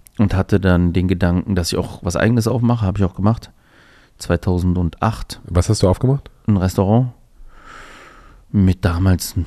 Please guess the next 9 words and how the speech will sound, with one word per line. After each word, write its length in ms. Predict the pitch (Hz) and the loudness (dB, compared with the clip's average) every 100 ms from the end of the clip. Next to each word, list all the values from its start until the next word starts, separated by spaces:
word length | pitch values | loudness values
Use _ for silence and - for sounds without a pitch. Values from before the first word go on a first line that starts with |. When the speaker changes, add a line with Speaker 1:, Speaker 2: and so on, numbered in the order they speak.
| - - | -8 -2
Speaker 1:
nur, 340 | 95 107 107 | 4 4 4
in 80 | 87 | 2
Anführungszeichen, 540 | 92 95 104 90 98 90 | 0 2 2 4 2 2
siebzig 420 | 98 - 101 90 | -2 -2 -4 -2
verschiedenen 460 | 95 - 107 92 82 | -4 2 4 4 2
Weinen. 460 | 82 104 127 127 - - | 2 4 4 2 -2 -2
Speaker 2:
Wow. 340 | 78 95 82 | 2 4 2
Speaker 1:
Ja, 360 | 85 98 123 85 | 0 -2 0 0
ja. 160 | 107 | -2